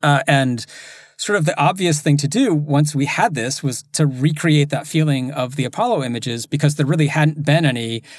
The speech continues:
since nineteen seventy-three. And, and this was in the early two thousands. So we're talking a thirty-year gap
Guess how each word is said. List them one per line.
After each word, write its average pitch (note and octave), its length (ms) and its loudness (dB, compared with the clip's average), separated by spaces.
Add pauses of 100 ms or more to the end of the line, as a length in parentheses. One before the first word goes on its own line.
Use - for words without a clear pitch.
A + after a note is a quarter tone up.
(160)
since - 680 0
nineteen B2+ 360 0
seventy-three. A#2+ 720 -6
And, B2 260 -6
and C3 140 2
this C#3+ 140 2
was D3+ 100 4
in C3+ 80 4
the B2+ 80 0
early B2+ 220 0
two C3 100 0
thousands. A2+ 380 -4
So E3+ 80 -2
we're D3+ 40 0
talking G3 220 2
a C3+ 80 2
thirty-year A#2+ 460 -4
gap A2 360 -8